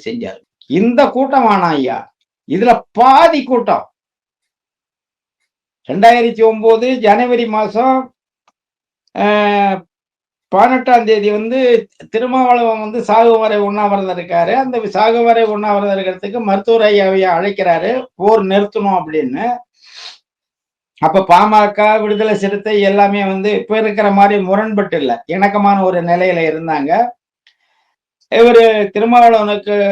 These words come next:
உடல்நிலை தளர்ச்சி அடையுது. "நான் பச்சை தண்ணி கூட குடிக்க மாட்டேன், பட்டினி கிடந்து செத்தாலும் சாவணும் ஒழிஞ்சு நான் அந்த கோட்பாட்டுல இருந்து பின்வாங்க மாட்டேன்" அப்படின்னு இருக்காரு.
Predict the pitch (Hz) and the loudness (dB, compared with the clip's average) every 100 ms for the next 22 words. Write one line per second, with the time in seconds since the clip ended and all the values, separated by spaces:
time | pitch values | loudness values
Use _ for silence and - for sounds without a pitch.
0 | 196 190 185 208 233 220 208 196 190 180 | -2 -4 -2 4 4 4 0 0 0 0
1 | 170 156 - 208 196 202 175 170 143 180 | -4 -6 -2 0 0 0 0 -2 -4 -4
2 | 226 233 _ 220 202 196 190 226 214 202 | -4 -6 _ -6 -6 -4 -4 -2 -2 -4
3 | 190 208 196 190 190 180 170 180 180 - | -2 -2 -2 -4 -4 -4 -2 -2 -2 -6
4 | _ _ _ - 175 226 233 214 196 214 | _ _ _ -4 -2 0 0 -2 -4 -6
5 | 202 202 233 233 214 202 190 185 180 185 | -4 0 2 2 2 2 2 -2 -8 -6
6 | 208 214 185 175 151 160 180 185 180 175 | -2 -2 -2 -2 -4 -6 -4 -2 0 0
7 | 165 156 - _ _ _ _ - 233 240 | -2 -6 -12 _ _ _ _ 0 0 2
8 | 247 220 220 208 226 226 240 247 220 202 | 2 2 -2 0 -2 -2 0 2 2 2
9 | 180 185 180 170 175 180 170 165 151 165 | 0 0 0 -2 -6 -6 -6 -4 -2 -2